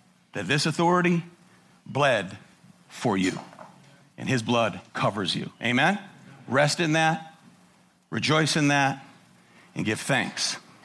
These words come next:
to him for that. Father, we do thank you. We praise you for the gospel. We praise you for this account.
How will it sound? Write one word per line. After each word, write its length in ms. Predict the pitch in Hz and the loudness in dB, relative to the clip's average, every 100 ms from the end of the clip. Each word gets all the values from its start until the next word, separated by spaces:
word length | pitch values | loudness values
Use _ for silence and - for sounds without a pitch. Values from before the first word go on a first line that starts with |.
| - - _ _ | -20 -20 _ _
to 80 | - | -6
him 200 | 101 92 | -2 -4
for 180 | - 101 | -4 -4
that. 280 | 76 90 - - - - - - | -2 -4 -8 -20 -18 -16 -14 -2
Father, 260 | 143 147 | 2 4
we 100 | 147 | 2
do 140 | 147 147 | 2 2
thank 320 | 165 160 160 | 2 2 4
you. 100 | 156 | 4
We 100 | 127 | 2
praise 420 | - 165 165 156 | 2 2 2 4
you 180 | 165 156 | 2 2
for 140 | 143 | 0
the 60 | 123 | 0
gospel. 640 | 143 151 143 - 151 135 - - - | 2 2 0 0 -2 -2 -10 -10 -2
We 80 | 123 | -2
praise 380 | - 170 165 151 | 2 2 2 2
you 80 | |
for 120 | 147 143 | 0 0
this 220 | 143 131 | 0 0
account. 440 | - 160 156 156 | 0 2 2 2